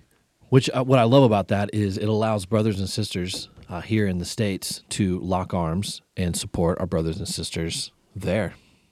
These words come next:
You know, it, it, it's, uh, it allows us to link together and to help, to help bring ho-, bring hope just by being available, by the generous donations, even just towards this.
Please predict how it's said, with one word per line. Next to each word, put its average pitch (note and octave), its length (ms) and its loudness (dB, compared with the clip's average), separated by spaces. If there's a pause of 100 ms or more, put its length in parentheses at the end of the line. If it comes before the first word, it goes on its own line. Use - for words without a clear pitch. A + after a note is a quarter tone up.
(120)
You F2+ 120 -10
know, E2 160 -4
it, F2+ 100 0
it, F2+ 320 -4
it's, - 400 -6
uh, E2+ 340 -4
it G2 100 -4
allows F#2 440 0
us F#2 240 -2
to F2+ 380 -4
link F2 300 -4
together E2 500 -4 (580)
and E2 380 -2
to F#2 120 0
help, G2 460 0 (1800)
to B2+ 100 8
help B2 260 6 (880)
bring A#2+ 580 4 (180)
ho-, - 380 -6
bring B2+ 380 8
hope C3 340 6
just A#2+ 240 2
by A2+ 140 4
being A#2 320 4
available, G#2 460 4
by G2 420 0 (280)
the G2 120 -2
generous A#2 480 0
donations, G2 920 0
even F2 240 -6
just F2+ 200 -8
towards A#2 300 0
this. D2 340 -12